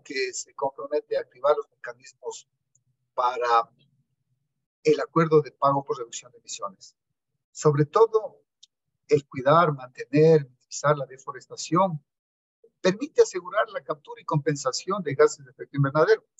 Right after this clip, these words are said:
siendo una herramienta fundamental si, si hablamos de carbono neutralidad. Nosotros nos vemos, eh, creemos desde el lado de la empresa privada, muy comprometidos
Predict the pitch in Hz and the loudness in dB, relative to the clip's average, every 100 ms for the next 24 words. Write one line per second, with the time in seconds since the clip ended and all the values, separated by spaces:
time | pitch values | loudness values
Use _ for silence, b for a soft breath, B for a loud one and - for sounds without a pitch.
0 | _ _ _ - 180 175 156 139 147 160 | _ _ _ -4 -2 0 2 2 0 -4
1 | 135 - 147 131 _ - 165 175 147 _ | -4 -6 -10 -10 _ 2 2 2 -4 _
2 | _ _ _ - 139 123 135 143 123 131 | _ _ _ -10 -4 -4 -2 0 0 2
3 | 135 131 117 113 113 120 - _ - 98 | -2 -4 -10 -8 -8 -8 -10 _ -8 -8
4 | - 131 139 139 _ _ _ _ _ _ | -2 2 2 0 _ _ _ _ _ _
5 | _ _ _ - - 185 180 156 156 143 | _ _ _ -8 -4 -2 -2 -2 -2 0
6 | 156 156 151 135 - 127 120 _ - 120 | 0 -2 -8 -8 -6 -4 -6 _ -4 -2
7 | 147 139 123 113 117 135 135 131 - _ | -2 -10 -16 -12 -2 -2 -2 -6 -10 _
8 | _ _ - 117 - _ 139 - 127 127 | _ _ -6 -6 -6 _ -16 -16 -18 -14
9 | 127 135 131 123 _ _ _ _ _ 147 | -2 2 4 2 _ _ _ _ _ -2
10 | 156 165 160 147 - _ _ _ _ - | 0 0 0 0 -2 _ _ _ _ -8
11 | 139 147 147 147 233 185 - - | -2 0 0 -2 -2 -2 -2 -8